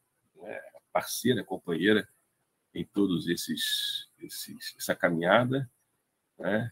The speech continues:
e também livros publicados a partir dos eventos, né, do grupo de pesquisa no Maranhão, que a professora Joelma participou, o professor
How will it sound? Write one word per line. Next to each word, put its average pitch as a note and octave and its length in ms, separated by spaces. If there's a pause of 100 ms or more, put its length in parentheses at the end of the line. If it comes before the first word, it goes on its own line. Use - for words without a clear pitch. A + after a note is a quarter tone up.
e E2+ 180
também F#2+ 640
livros A2+ 540
publicados A2 580
a G#2+ 60
partir - 340
dos B2+ 180
eventos, G2+ 600
né, A#2 240
do F#2 100
grupo - 300
de F3+ 100
pesquisa F#2 560
no E2 100
Maranhão, B2+ 640 (600)
que - 60
a - 40
professora - 500
Joelma F#2 420
participou, A#2 800
o F2 60
professor E2+ 760